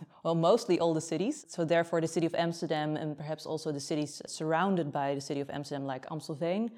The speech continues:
At the moment, I work closely with the politics. Therefore, I help aldermen.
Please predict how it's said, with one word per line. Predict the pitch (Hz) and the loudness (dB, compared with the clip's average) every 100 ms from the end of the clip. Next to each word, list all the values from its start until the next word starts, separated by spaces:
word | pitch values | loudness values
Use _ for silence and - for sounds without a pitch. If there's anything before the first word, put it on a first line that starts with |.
| - - _ | -16 -20 _
At | 170 | -4
the | 151 | 0
moment, | 165 175 180 170 160 156 | 2 4 4 2 0 -4
I | 170 | -8
work | 156 160 175 - - | -4 -4 -4 -8 -8
closely | 185 190 190 175 165 | -2 0 0 -2 -2
with | 160 151 151 | -2 -4 -6
the | |
politics. | - 170 185 226 254 - - _ - | -6 -6 -4 -6 -10 -14 -20 _ -14
Therefore, | 156 - 151 | -14 -10 -10
I | 151 151 | -8 -8
help | 151 151 - | -8 -10 -6
aldermen. | 151 185 202 196 202 233 | -2 0 0 -2 -4 -6